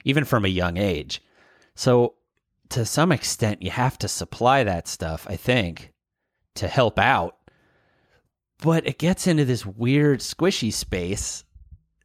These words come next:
like so much of the stuff we talk about, because, okay, you need to know history, which we would love to think is just a reporting of the news, so that you can understand the events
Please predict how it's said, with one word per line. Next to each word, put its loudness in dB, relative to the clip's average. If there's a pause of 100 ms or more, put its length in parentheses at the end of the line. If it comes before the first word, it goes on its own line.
(300)
like 2
so 4
much 0
of 0
the -4
stuff 0
we -2
talk 2
about, -4
because, 0 (200)
okay, 2 (960)
you 2
need 2
to -2
know 6
history, -2 (260)
which 0
we 6
would 2
love 2
to -2
think 0
is -2
just -2
a 0
reporting 0
of -4
the -4
news, 0 (760)
so 0
that 0
you 2
can 0
understand 2
the 0
events 0